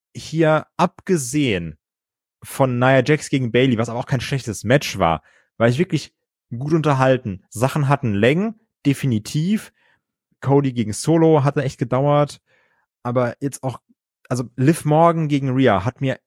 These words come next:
super viel Spaß gemacht, ne? Braun gegen Sammy war halt einfach kurz. L A Knight gegen Logan Paul. Ich find gerade das, was du angesprochen hast mit diesem,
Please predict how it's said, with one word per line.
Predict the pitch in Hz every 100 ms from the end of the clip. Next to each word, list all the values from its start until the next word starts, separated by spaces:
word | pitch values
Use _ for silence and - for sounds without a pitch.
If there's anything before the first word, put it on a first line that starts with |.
| _ -
super | 101 107 151 165
viel | 151
Spaß | - 110 113 -
gemacht, | 98 87 80 104
ne? | 95 113 165 _ _ _ _ - 110
Braun | 120 135
gegen | 139 127
Sammy | 147 156 135 _ - -
war | 104
halt | 110
einfach | 110 113 104
kurz. | - 151 170 180 - - _ _ _
L | 123
A | 123
Knight | 139 147
gegen | 139
Logan | 127 127 117
Paul. | - 127 170 185 _ _ -
Ich | 120
find | - 180 214 -
gerade | 151 180
das, | 151
was | 143
du | 131
angesprochen | 143 175 - 123 107
hast | 104 -
mit | 110
diesem, | 117 120